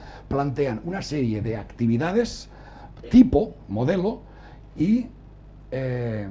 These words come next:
sobre lectura y otra sobre escritura. Y de cada una de ellas hay seis con la estructura siguiente. Descripción de la actividad, perdón, nombre de la actividad, descripción y qué tecnologías podríamos utilizar para hacerla.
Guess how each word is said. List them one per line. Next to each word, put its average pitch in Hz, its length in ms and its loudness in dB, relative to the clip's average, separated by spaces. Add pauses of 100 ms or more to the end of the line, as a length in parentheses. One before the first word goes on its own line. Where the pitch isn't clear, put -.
(280)
sobre 143 340 -4
lectura 214 500 -2
y 180 120 -4
otra 196 200 -4
sobre 143 300 -2
escritura. 113 520 -4
Y 156 120 -6
de 151 120 -6
cada 214 260 -2
una 160 260 -4
de 127 200 -4
ellas 160 380 -6 (680)
hay 202 380 2
seis - 880 0 (760)
con 156 200 0
la 143 80 2
estructura 143 520 -4
siguiente. 92 560 -4 (180)
Descripción 127 500 0
de 143 80 -2
la 131 60 0
actividad, 117 580 0
perdón, 120 320 0
nombre 160 200 0
de 139 60 0
la 135 40 0
actividad, 117 300 -2
descripción 131 720 -4 (280)
y 156 120 2
qué 233 200 -2
tecnologías 170 640 -4
podríamos 160 340 -6
utilizar 139 340 -6
para 131 240 -2
hacerla. 92 420 -2